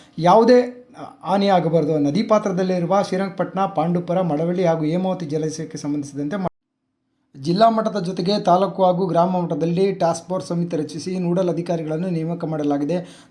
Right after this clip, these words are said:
ತಾಲೂಕು ಮಟ್ಟದಲ್ಲಿ ಗ್ರಾಮ ಪಂಚಾಯಿತಿಯ ಚುನಾಯಿತ ಪ್ರತಿನಿಧಿಗಳು ಹಾಗೂ ಗ್ರಾಮ ಪಂಚಾಯತ್ ಅಧಿಕಾರಿಗಳೊಂದಿಗೆ ಸಭೆ ನಡೆಸಿ ಕಾವೇರಿ ನೀರಾವರಿ ನಿಗಮದ ಅಧಿಕಾರಿಗಳೊಂದಿಗೆ ಸಮನ್ವಯ ಸಾಧಿ-, ಇಪ್ಪತ್ತು ಏಳು ಎರಡ್ ಸಾವಿರದ ಇಪ್ಪತ್ನಾಲ್ಕನೇ ಶನಿವಾರ ಕೃಷಿ ಸಚಿವ ಹಾಗೂ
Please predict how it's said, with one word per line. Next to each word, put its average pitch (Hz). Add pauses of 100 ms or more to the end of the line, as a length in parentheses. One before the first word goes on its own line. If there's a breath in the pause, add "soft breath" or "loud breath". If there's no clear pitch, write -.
ತಾಲೂಕು 220
ಮಟ್ಟದಲ್ಲಿ 202
ಗ್ರಾಮ 175
ಪಂಚಾಯಿತಿಯ 185
ಚುನಾಯಿತ 175
ಪ್ರತಿನಿಧಿಗಳು 160
ಹಾಗೂ 165
ಗ್ರಾಮ 160
ಪಂಚಾಯತ್ 175
ಅಧಿಕಾರಿಗಳೊಂದಿಗೆ 151 (320 loud breath)
ಸಭೆ 180
ನಡೆಸಿ 196
ಕಾವೇರಿ 202
ನೀರಾವರಿ 185
ನಿಗಮದ 170
ಅಧಿಕಾರಿಗಳೊಂದಿಗೆ 151
ಸಮನ್ವಯ 180
ಸಾಧಿ-, 156
ಇಪ್ಪತ್ತು 277
ಏಳು 262
ಎರಡ್ 240
ಸಾವಿರದ 240
ಇಪ್ಪತ್ನಾಲ್ಕನೇ 214
ಶನಿವಾರ 185 (300)
ಕೃಷಿ 202
ಸಚಿವ 190
ಹಾಗೂ 160